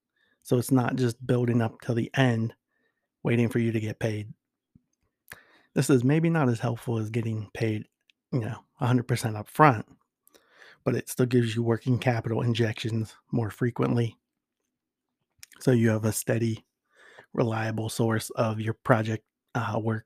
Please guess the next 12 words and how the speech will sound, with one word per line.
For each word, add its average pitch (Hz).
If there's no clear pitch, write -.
and 113
your 110
money 113
coming 120
in. 110
Another 185
thing 160
you 127
could 117
think 123
about 113
is 107